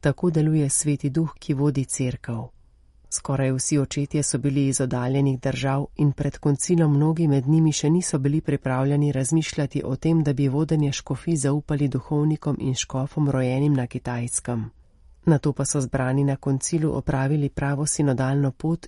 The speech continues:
in vsi podpisali določbe, ki so odpirale nove poti, da bi mogla Cerkev, tudi katoliška Kitajska,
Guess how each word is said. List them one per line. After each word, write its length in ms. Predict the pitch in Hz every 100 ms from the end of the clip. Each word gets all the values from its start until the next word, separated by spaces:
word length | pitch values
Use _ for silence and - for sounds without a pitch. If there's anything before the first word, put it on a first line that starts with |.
| -
in 160 | 151
vsi 240 | 147 - 185
podpisali 680 | 156 - 143 - 131 139 147
določbe, 540 | 139 143 165 151 143
ki 140 | -
so 200 | 143 -
odpirale 540 | 135 - 170 156 135 135
nove 320 | 131 127 139
poti, 420 | - 135 165 165 -
da 140 | 156
bi 120 | 139
mogla 360 | 135 131 131 135
Cerkev, 500 | - 160 156 - 147
tudi 220 | 156 147
katoliška 640 | - 135 147 147 143 - 135
Kitajska, 720 | 131 147 143 160 - 147